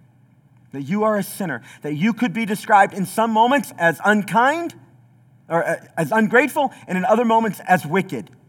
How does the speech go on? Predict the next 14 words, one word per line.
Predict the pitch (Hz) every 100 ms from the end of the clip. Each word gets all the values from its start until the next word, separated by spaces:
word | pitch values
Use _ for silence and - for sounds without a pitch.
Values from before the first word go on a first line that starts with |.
| _ _ _
You | 147
could | 151 156
be | 143
des-, | 185 -
described | 185 170 - 202 202 180
as | 156
knowing | 151 202 226 277 262
to |
do | 233 277
good | 190 254
and | 262
not | 254 247 214
doing | 285 302
it, | 320